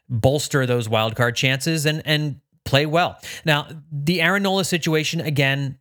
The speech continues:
not, not great. I'm gonna talk to Ellen a lot about this because she's a big Aaron Nola supporter. But this is his fourth straight game without a quality start.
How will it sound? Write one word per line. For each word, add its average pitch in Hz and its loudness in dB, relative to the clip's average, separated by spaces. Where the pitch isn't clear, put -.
not, 127 2
not 127 2
great. 101 0
I'm 110 -2
gonna 120 2
talk 131 0
to - -8
Ellen 127 0
a 110 0
lot 113 2
about 101 0
this 98 -2
because - -4
she's 107 0
a 98 0
big 127 0
Aaron 113 0
Nola 104 0
supporter. 95 -2
But - -2
this 175 2
is 220 0
his 208 0
fourth 185 0
straight 208 0
game 160 0
without 156 2
a 175 -2
quality 151 0
start. 127 0